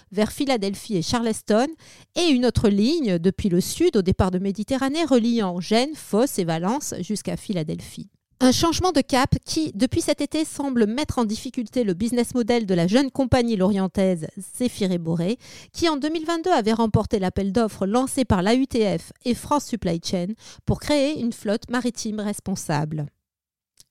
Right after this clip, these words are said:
Rappelons que Zéphyr et Boré a passé commande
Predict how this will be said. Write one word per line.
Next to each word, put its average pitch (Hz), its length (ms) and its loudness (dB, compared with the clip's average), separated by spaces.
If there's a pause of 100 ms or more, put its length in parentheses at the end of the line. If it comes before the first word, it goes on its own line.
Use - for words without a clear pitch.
Rappelons 247 500 2
que 254 100 2
Zéphyr 196 360 0
et 190 80 2
Boré 190 260 2
a 226 80 4
passé 220 380 0
commande 285 580 0